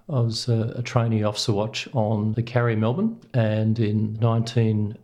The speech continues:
eighty, and, uh, that was, uh, a very interesting time. Uh, they still had Skyhawk, um, A four fighters on board. We went to the Indian Ocean.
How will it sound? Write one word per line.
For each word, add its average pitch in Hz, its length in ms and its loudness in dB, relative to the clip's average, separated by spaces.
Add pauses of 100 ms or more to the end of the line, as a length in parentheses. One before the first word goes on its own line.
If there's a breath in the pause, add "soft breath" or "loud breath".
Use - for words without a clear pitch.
(120)
eighty, 156 520 2
and, 117 560 4
uh, 120 260 2
that 143 180 0
was, 185 380 -2
uh, 131 220 2 (180)
a 220 40 -4
very 160 180 4
interesting 135 260 2
time. 135 320 2
Uh, 131 300 2
they 127 180 2
still 123 300 0
had 113 240 0
Skyhawk, 117 720 -2 (320)
um, 110 440 -2
A 127 140 0
four 117 260 0
fighters 120 460 -2
on 113 140 2
board. 123 280 0
We 110 200 0
went 123 320 -2
to - 80 -12
the 117 100 4
Indian 113 220 4
Ocean. 117 340 -4